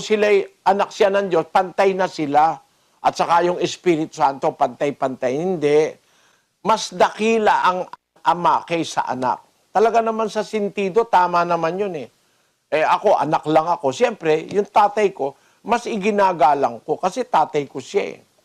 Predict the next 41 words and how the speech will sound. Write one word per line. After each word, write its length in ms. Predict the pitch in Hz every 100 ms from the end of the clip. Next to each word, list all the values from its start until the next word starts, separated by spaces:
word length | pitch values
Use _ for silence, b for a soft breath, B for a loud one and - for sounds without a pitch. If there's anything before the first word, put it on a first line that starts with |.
| _ _ -
No? 240 | 120 214 208 _ _ _ _ -
Mas 240 | 147 -
may 160 | 180 180
kapangyarihan 840 | 165 170 180 180 185 180 196 269 269
yun, 180 | 180
mas 160 | 139 -
marunong 560 | 156 151 170 170 180 185
yun 160 | 180
sa 320 | 165 196 240
akin. 320 | 233 190 147 135 _ _ _ _ -
Nung 160 | 139 135
bata 480 | 156 156 185 180 214
ako, 240 | 196 139
eh, 720 | 139 147 160 180 71 71 - 165 _ _ _ _ _ _ _ _ _ 175
ah, 80 |
siguro 400 | 165 175 202 247
kahit 240 | 165 147 156
ngayon, 240 | 170 233 208
mas 160 | 135 156
marunong 480 | 151 156 151 160
yung 80 | 151
tatay 400 | - 139 - 147
ko 160 | 139 139
sa 240 | 170 -
akin 240 | - 113 101
eh. 40 | _ _ _ _
Professor 640 | - 165 160 190 160 190 185
yun 240 | 262 220 160
eh. 100 | 135 _ _ _ _ _
Yung 160 | 135 135
tatay 480 | 160 147 - 165 185
ko, 160 | 170
ako 80 | -
naman, 240 | 190 190 156
di 80 |
naman 240 | 143 143 139
nakatapos 640 | 135 - 135 131 135 143
ng 160 | 143 139
high 160 | 143
school 320 | 143 - 185
eh. 140 | 127